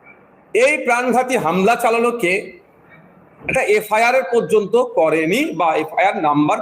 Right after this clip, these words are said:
পর্যন্ত আমাকে দেওয়া হয়নি। গতকালকের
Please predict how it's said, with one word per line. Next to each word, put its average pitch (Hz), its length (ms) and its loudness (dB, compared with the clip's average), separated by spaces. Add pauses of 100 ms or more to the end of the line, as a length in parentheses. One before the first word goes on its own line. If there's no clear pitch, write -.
পর্যন্ত 185 420 -2
আমাকে 143 340 -2
দেওয়া 139 360 0
হয়নি। 131 720 -2 (580)
গতকালকের 202 680 -2